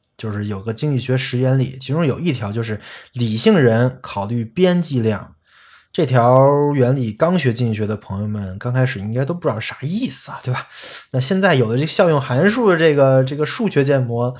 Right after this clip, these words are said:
你肯定就能理解这句话是什么意思了。但是如果是一个一般的讲的经济学的课啊、书什么的，理性人假设估计也就解释到这儿了啊。但是维生素 E 不一样啊，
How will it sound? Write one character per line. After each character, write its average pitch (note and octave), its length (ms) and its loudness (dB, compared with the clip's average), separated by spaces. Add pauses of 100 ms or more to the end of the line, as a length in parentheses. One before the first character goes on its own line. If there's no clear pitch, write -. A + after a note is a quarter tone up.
(220)
你 B2+ 80 -4
肯 A#2+ 160 -2
定 A2 80 -2
就 A2 80 -4
能 A2 180 -2
理 G#2 280 -4
解 G#2+ 300 0
这 G#2+ 100 -8
句 G2+ 100 -8
话 G#2 220 -8
是 F#2+ 60 -12
什 F#2 80 -10
么 G2 100 -8
意 G#2+ 160 -6
思 F#2+ 120 -12
了。 - 160 -16 (920)
但 G#3 120 -4
是 F#3 80 -2
如 A3 120 -4
果 E3 80 -2
是 - 160 -4
一 - 20 -2
个 F3 60 0
一 G#3 160 -4
般 E4 260 -6
的 D4+ 140 -2
讲 G2+ 280 -10
的 G2 520 -10
经 B2 180 -4
济 A2+ 80 -4
学 G2 160 -8
的 G2+ 80 -8
课 - 240 -12
啊、 G2 140 -12
书 G#2 240 -12
什 G2 160 -12
么 F#2 80 -14
的， F#2 120 -12
理 F#2+ 140 -14
性 B2 140 -4
人 D3+ 100 -2
假 - 180 -8
设 D3+ 220 -2
估 C#3+ 200 -6
计 C3+ 80 0
也 F#2 80 -6
就 A2+ 100 -4
解 B2+ 180 -10
释 - 120 -10
到 B2+ 100 0
这 F3+ 100 2
儿 E3 100 4
了 A#2+ 60 0
啊。 A2 240 -8 (500)
但 A2+ 160 -6
是 G2+ 400 -8
维 G#2+ 120 -4
生 F3+ 100 2
素 B3 120 -2
E G#3+ 100 2
不 B2+ 140 0
一 F#2+ 40 -4
样 F#2+ 140 -6
啊， G3+ 160 -10